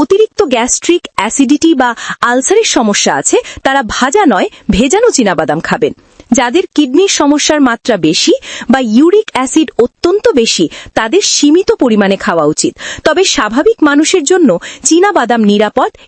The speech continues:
এবং অত্যন্ত উপকারী। এখন আসি আজকে সবচেয়ে গুরুত্বপূর্ণ অংশ, রাতের জন্য বিশেষ চীনাবাদাম রেসিপি। এটি পুরুষের স্ট্যামিনা, এনার্জি, পেশি শক্তি এবং যৌন স্বাস্থ্যের জন্য অসাধারণ। এক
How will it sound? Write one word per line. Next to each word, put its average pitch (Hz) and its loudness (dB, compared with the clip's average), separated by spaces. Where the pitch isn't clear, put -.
এবং 233 0
অত্যন্ত 392 -2
উপকারী। 151 -2
এখন 226 -2
আসি - -2
আজকে 240 -2
সবচেয়ে 349 -2
গুরুত্বপূর্ণ 233 0
অংশ, 180 -2
রাতের 339 -2
জন্য 349 2
বিশেষ 427 0
চীনাবাদাম 240 0
রেসিপি। 233 -2
এটি 339 2
পুরুষের 320 2
স্ট্যামিনা, 214 2
এনার্জি, 247 0
পেশি 262 2
শক্তি 254 0
এবং 262 0
যৌন 277 2
স্বাস্থ্যের 403 -2
জন্য 320 4
অসাধারণ। 208 -2
এক 339 -8